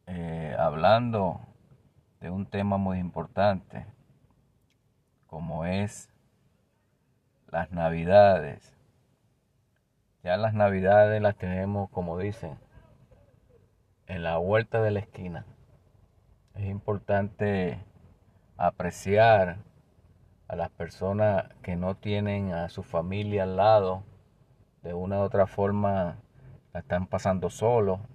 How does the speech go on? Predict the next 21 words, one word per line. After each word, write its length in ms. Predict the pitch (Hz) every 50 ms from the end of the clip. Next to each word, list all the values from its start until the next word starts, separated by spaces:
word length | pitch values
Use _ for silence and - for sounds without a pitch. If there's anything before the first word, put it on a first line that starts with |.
| -
sola. 560 | - - - 107 107 113 101 92 90 87 87 - - - _ - - - _ _ _ _ _ _ _ _ _ _ _ _ _ _ _ _ _ _ _ _ _ - - - - - _ _ _ _ _ _
Eh, 540 | - 85 82 82 80 76 76 78 67 65 -
déjeme 280 | 80 92 104 117 123 117
decirle, 720 | 117 113 113 - - 127 123 113 107 95 85 76 85 87
ustedes 300 | 92 92 - - 92 95
no 140 | 98 98 95
son 180 | - 101 98
los 140 | 95 95 90
únicos. 580 | - 98 98 92 76 - - - - - - -
Hay 80 | -
muchas 300 | 76 85 90 - - 90
personas 640 | - - 87 82 - - 92 92 92 95 92 92 85 - - _ _ - - _ _ _ _ _ _ _ _ -
alrededor 640 | - 76 78 80 80 82 80 78 78 80 85 101 107 110
del 140 | 107 107
mundo 520 | 101 101 107 113 110 104 90 85 - - - - - - - _ _ _ _ _ _ _ _ _ _ _ _ _ _ _ _ _ _ _ _ _ _ _ _ _ _ _ _
que 100 | - 76
la 140 | 69 69 -
pasan 340 | - 80 - - 92 90
sola 400 | 85 - - 98 101 98 90 87
o 60 | 82 80
solo. 480 | - - 104 107 98 80 64 - -